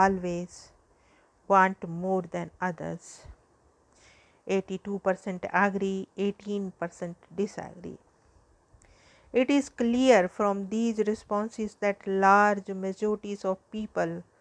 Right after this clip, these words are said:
cross-nationally have a favorable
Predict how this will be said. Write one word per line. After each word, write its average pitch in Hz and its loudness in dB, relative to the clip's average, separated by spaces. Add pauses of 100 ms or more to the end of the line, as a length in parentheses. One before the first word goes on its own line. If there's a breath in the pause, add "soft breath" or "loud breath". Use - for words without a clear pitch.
(560 soft breath)
cross-nationally 196 0 (580 soft breath)
have 190 6 (140)
a 185 4
favorable 185 -4